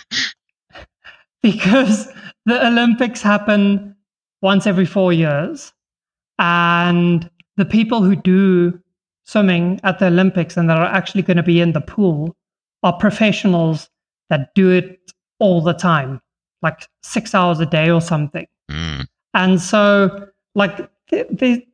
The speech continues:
Speaker 1: the, the chances of them needing a lifeguard are so remote. The chances are probably literally the same as getting a random brain aneurysm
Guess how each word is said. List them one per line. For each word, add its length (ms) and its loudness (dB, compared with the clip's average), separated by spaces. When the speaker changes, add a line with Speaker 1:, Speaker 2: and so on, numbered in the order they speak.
Speaker 1:
the, 220 -2
the 100 -4
chances 680 -2
of 180 -4
them 540 0
needing 680 2
a 60 2
lifeguard 680 0
are 140 -18
so 760 0
remote. 540 0
The 60 0
chances 440 0
are 80 0
probably 500 0
literally 520 2
the 160 -2
same 480 0
as 460 -2
getting 280 0
a 80 2
random 520 2
brain 400 0
aneurysm 760 -2